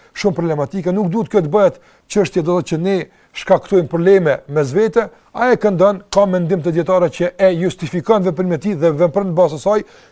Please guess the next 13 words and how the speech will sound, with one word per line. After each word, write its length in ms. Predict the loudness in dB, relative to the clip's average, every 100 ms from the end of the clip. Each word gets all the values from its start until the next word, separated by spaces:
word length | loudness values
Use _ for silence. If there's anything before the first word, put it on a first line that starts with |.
| _
ky 100 | -2
tjetër 240 | 0 0 0
lexon 240 | 0 2
Fatiha, 340 | 4 4 2
nuk 160 | -2 0
ka 140 | 0
këtu 140 | 0 -4
diçka 260 | -2 -2 0
që 160 | -2 -6 -8 _ -20
duhet 460 | -8 -2 -2 -2 _ _ _ _ -14
shqetësuar 560 | -6 -6 -2 0 2
për 140 | 0 0
të, 100 | 0